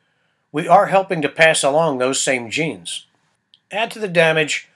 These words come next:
lifestyle has done to our young adults with the shit they've been eating, the docility of their upbringings, increased depression, likely due to docility and empty praise in the formative years, and you have a cocktail for creating at least two generations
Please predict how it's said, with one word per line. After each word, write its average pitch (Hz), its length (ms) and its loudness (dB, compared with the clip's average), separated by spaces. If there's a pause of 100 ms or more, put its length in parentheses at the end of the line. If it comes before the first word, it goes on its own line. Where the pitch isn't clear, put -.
(200)
lifestyle 135 640 2
has 113 180 -6
done 117 300 -2
to 123 120 -8
our 110 120 0
young 147 180 2
adults 139 560 -2 (800)
with 135 160 -8
the 120 100 -6
shit 196 300 0
they've 175 200 0
been 147 120 2
eating, 143 460 0 (260)
the - 80 -10
docility 185 760 2
of 175 120 0
their 151 180 0
upbringings, 139 680 -2 (520)
increased 202 540 0
depression, 143 680 -2 (300)
likely 147 460 2
due 165 280 0
to 147 80 -4
docility 123 760 -2
and 120 120 0
empty 131 280 -2
praise 147 440 -2
in 113 120 -6
the 107 80 -10
formative 180 440 -6
years, 104 440 -16 (1080)
and 143 160 0
you 254 80 2
have 220 100 4
a 147 60 -2
cocktail 131 760 0
for 131 120 -10
creating 156 560 -2
at 151 120 -4
least 151 300 -4
two 294 180 -6
generations 180 880 0